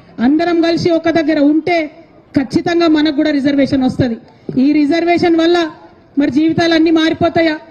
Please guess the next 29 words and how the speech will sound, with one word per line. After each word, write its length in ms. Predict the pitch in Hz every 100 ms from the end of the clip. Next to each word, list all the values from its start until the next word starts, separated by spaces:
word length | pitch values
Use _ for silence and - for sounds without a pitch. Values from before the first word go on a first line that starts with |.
| - _ _ _ 285
ఈ 100 | 302
రిజర్వేషన్ 600 | 311 339 349 339 349 330
వల్ల 320 | 330 349 311 - - - 247
మొత్తం 320 | 269 349 330
బీసీ 260 | 330 320
సమాజం 400 | 320 330 330 330
ముంగట 240 | 311 311 320
పడుతుందా 380 | 311 302 302 294
అంటే 440 | 285 330 302 285 - - - -
డెఫినెట్ 540 | 208 269 277 311 320 311
గా 120 | 320
ఒక 160 | 311 302
బలమైన 540 | 226 262 294 294 294
ముందడుగు 480 | 269 262 262 269 254
పడుతది. 500 | 247 247 254 247 220 - - _ 220
రాజకీయంగా 720 | 262 320 311 349 339 330 330
మన 220 | 302 294
వాటా 300 | 294 302 330
మనకు 280 | 302 294 285
వస్తది. 460 | 254 302 277 269 226 - - -
ఇవాళ 380 | 254 294 320 320
లోకల్ 340 | 302 311 320 330
బాడీలల్లా, 580 | 320 320 330 320 330
సర్పంచ్లల్లా, 760 | 302 285 277 339 311 320 320 320
ఎంపీటీసీలల్లా 960 | 294 285 302 330 330 339 320 330 330 277 - - -
మన 180 | 240 294
వాటా 320 | 302 320 349
మనకు 280 | 330 320 320
వస్తే 460 | 294 - 330 381